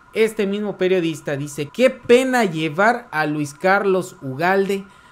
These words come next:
a un parlamento abierto para hablar sobre la reforma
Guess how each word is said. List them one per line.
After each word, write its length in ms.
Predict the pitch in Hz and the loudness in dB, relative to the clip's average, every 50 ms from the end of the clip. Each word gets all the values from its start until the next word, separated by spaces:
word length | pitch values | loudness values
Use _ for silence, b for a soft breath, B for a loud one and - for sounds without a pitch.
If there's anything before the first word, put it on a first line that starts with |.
| B B B | B B B
a 160 | - 131 147 170 | -6 -2 0 2
un 180 | 202 247 247 | 2 2 0
parlamento 640 | 208 214 180 160 160 156 151 165 180 196 190 196 180 | 2 2 2 2 2 0 0 0 -2 -2 -2 -2 -4
abierto 480 | 147 147 160 175 196 185 185 180 143 - | -2 0 0 0 0 0 -2 -8 -6 -4
para 200 | 139 135 131 131 | -4 -4 -4 -4
hablar 280 | 131 147 156 165 170 | -4 -4 -4 -4 -4
sobre 280 | 147 - 151 139 131 127 | -4 -6 -8 -8 -6 -6
la 120 | 123 123 | -6 -6
reforma 600 | 120 123 123 - - 156 156 160 160 156 147 151 | -6 -8 -10 -10 -8 -8 -6 -6 -6 -8 -10 -12